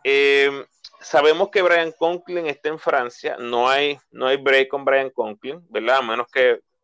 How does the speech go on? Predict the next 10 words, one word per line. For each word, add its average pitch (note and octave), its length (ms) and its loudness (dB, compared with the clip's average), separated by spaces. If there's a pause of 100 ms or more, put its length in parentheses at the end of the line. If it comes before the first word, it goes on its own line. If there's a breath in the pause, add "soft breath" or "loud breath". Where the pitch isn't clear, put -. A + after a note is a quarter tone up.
(560)
yo A2 200 -6
no A#2+ 100 -2
sé, C3+ 140 0
por A2+ 180 2
alguna A#2 560 -2
razón A#2+ 520 -2 (460 soft breath)
el A#2 180 2
equipo, A2+ 1200 2 (540)
eh, G#2 520 2
¿verdad? C#3+ 340 0